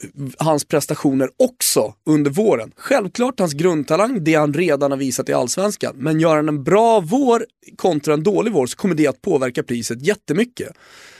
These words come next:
Och det, det är det som, det är det som gör det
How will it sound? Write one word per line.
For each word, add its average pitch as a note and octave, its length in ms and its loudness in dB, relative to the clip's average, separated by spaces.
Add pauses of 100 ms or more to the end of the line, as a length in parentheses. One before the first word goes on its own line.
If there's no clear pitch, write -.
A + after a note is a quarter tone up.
(480)
Och F#3 300 -2 (920)
det, F#3 200 -4
det E3+ 220 -2
är F#3+ 40 -2
det A3 300 2
som, F#3 320 0
det D#3 160 -4
är F#3 40 0
det A3+ 160 2
som G3+ 180 0
gör C#3 280 4
det C#3 140 0